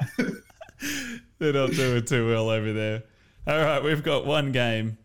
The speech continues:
Speaker 2: before the break. We've got the Browns, who came in strong against the Texans, winning thirty-six to twenty-two in a matchup of Davis Mills and Case Keenum versus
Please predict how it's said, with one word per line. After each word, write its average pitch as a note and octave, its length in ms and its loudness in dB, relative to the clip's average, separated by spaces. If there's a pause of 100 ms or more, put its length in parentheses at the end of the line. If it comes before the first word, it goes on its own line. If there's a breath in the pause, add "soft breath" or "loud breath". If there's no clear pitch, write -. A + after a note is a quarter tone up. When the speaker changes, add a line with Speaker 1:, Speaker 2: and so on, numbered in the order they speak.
(800)
Speaker 2:
before D3+ 320 -2
the B2 80 -2
break. G2+ 400 -4
We've G#2 200 -6
got G#2+ 220 -4
the A2 80 -6
Browns, A#2+ 500 0
who B2 100 -4
came D#3 340 -4
in C3 120 -2
strong C3 340 -4
against B2+ 340 -6
the A2+ 60 -8
Texans, B2+ 460 -6
winning A#2+ 280 -2
thirty-six A#2 840 -4
to G#2+ 120 -14
twenty-two A2+ 840 -4 (840 soft breath)
in F3+ 100 0
a F3 60 2
matchup F3 520 0
of A#2+ 280 2
Davis C#3+ 480 0
Mills A#2 560 0
and D#3+ 180 0
Case B2 220 -2
Keenum A2+ 520 -2
versus B2 440 -4